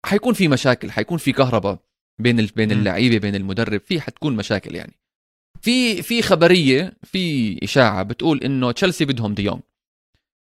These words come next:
Speaker 1: وإذا تشيلسي بدهم ديونغ، إذا بروح على ديونغ، جورجينو على الأغلب بروح على يوفنتوس. الحكي بعدين نحكي عنه يعني،
Speaker 2: مم.
Speaker 1: عشان في حكي كمان، في أقاويل إنهم يوفنتوس بدهم جورجينو.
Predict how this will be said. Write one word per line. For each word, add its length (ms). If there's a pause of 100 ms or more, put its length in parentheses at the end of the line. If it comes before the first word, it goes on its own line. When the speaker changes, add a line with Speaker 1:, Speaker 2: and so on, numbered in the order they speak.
Speaker 1:
وإذا 240
تشيلسي 340
بدهم 280
ديونغ، 380 (400)
إذا 140
بروح 240
على 100
ديونغ، 320
جورجينو 600 (460)
على 140
الأغلب 440
بروح 240
على 120
يوفنتوس. 520 (440)
الحكي 260
بعدين 280
نحكي 240
عنه 260
يعني، 160
Speaker 2:
مم. 120
Speaker 1:
عشان 340 (280)
في 180
حكي 240
كمان، 260
في 220
أقاويل 420
إنهم 260
يوفنتوس 360
بدهم 260
جورجينو. 440